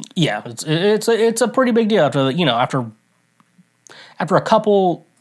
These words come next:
situations of having magical water powers. Everyone's like, "Oh, that's Poseidon's kid? No shit." <laughs> But no shit. The moment you see him using water powers and you're like, "He doesn't know which Greek god is his dad." I'm like,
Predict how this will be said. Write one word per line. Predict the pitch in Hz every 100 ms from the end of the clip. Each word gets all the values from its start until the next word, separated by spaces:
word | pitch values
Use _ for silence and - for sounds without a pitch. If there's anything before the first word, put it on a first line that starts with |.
| _
situations | - 170 170 160 147
of | 117 98 -
having | - 151 143 127 117
magical | 143 131 147
water | 147 139 120
powers. | 127 107 104
Everyone's | 120 117
like, | 127
"Oh, | 254 226
that's | 202
Poseidon's | - - 131 214 214
kid? | 285 269 - _ -
No | 240
shit." | - 190 143 - - -
<laughs> | 170
But | 196 -
no | 208 220
shit. | - 214 135 - - - - - -
The | 330
moment | 339 339
you | 262
see | - 233
him | 226
using | 214 196
water | 156 156 139
powers | 131 123
and | 131
you're | 123
like, | 117 117 127
"He | 135 175
doesn't | 202
know | 196 196
which | 180 147
Greek | 160 185
god | 170 180
is | 151 131
his | 160 175
dad." | 143 110 107
I'm | 117
like, | 117